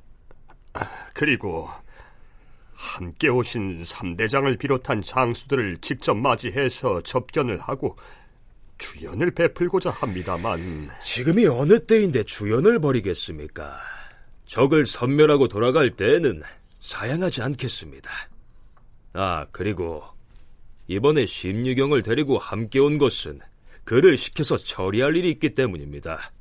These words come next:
Speaker 2: 하지만 심유경은 믿을 사람이 못 됩니다. 심유경과 같은 생각을 가진 사람이 무어라 하더라도 전하께서는 믿지 마시기 바랍니다.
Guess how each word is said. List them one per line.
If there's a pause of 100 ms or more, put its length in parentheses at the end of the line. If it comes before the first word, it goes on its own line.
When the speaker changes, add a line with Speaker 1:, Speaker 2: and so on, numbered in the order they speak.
(1300)
Speaker 2:
하지만
심유경은 (440)
믿을
사람이
못
됩니다. (1080)
심유경과
같은
생각을
가진
사람이
무어라
하더라도 (560)
전하께서는 (260)
믿지
마시기
바랍니다.